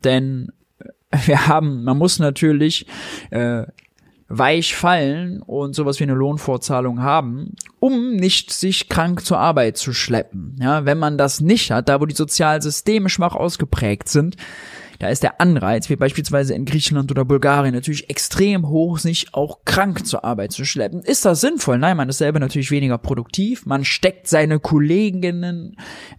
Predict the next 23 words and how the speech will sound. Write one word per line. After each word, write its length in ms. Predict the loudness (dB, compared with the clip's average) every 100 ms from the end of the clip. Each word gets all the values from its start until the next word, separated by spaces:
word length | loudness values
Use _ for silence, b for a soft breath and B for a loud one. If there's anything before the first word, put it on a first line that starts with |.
| -2
äh, 260 | 0 0 -4 _ -20 -6
und 240 | -4 -2
Kollegen 600 | 0 0 2 2 0 -6 -8
an, 380 | 0 2 2 -2 -10 B B
die 240 | 2 4
werden 300 | 6 4 4
dann 160 | 0 2
auch 260 | 4 2 2
krank. 220 | -2 0
Insofern 380 | 0 0 0 -4 -10 -2
gut 300 | 0 0 -2
und 160 | -4
sinnvoll 640 | 0 2 2 0 -2 -2 -4 -4
ist 280 | -4 -2
das 420 | -2 -2 -4 -10 -10
nicht 420 | 0 2 4 0 -6 B B B
und 320 | B -6 -4 -2
die 80 |
ganze 320 | 0 2 2 0
Debatte 580 | 2 2 2 2 0 -2
deshalb 640 | 0 0 2 0 0 -2 -8
auch 400 | -4 -2 -2 -4 -8 -12
schräg. 520 | -2 0 0 -2 -8